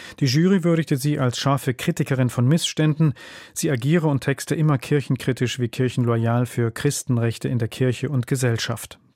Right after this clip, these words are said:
Bei der Aufarbeitung von sexualisierter Gewalt und Missbrauch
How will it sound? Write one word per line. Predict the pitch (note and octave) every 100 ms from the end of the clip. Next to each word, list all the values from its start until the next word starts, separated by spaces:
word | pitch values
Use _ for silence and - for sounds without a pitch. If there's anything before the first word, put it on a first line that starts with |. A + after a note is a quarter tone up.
| -
Bei | A#2
der | A#2 A2 -
Aufarbeitung | C#3+ D#3+ D3+ D3 D3 C#3
von | C3+
sexualisierter | B2 C#3 - B2+ B2+ A#2+ D3+ C#3+
Gewalt | B2+ A#2+ C#3+ D3+
und | B2+
Missbrauch | C3+ D3+ - D3+ D3+